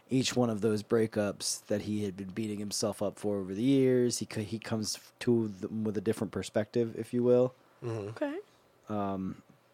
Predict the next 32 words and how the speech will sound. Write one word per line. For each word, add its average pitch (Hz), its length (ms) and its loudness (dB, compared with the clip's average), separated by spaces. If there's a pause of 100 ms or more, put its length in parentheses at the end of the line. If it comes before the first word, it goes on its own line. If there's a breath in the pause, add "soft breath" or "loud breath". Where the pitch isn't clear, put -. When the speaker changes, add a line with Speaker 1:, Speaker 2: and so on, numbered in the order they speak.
(800)
Speaker 1:
it's 120 160 2
just 165 160 6
a 131 60 0
really 120 180 4
good 98 160 0
movie. 107 340 4
I 101 60 2
highly 120 300 8
recommend 104 340 2
it. 95 80 2
High 117 140 6
Fidelity. 113 340 4
The 127 60 0
book 170 200 10
is 131 120 6
excellent 107 400 2
too. 104 220 4
The 95 100 -4
book, 127 320 6
uh, 117 300 8 (440 loud breath)
the 127 80 0
book 151 180 8
differs 139 340 8
from 139 120 2
the 127 40 6
movie 123 220 4
'cause 107 120 -2
the, 107 200 -2
it, 123 220 0
it 113 40 2
was 110 180 4
written 110 440 4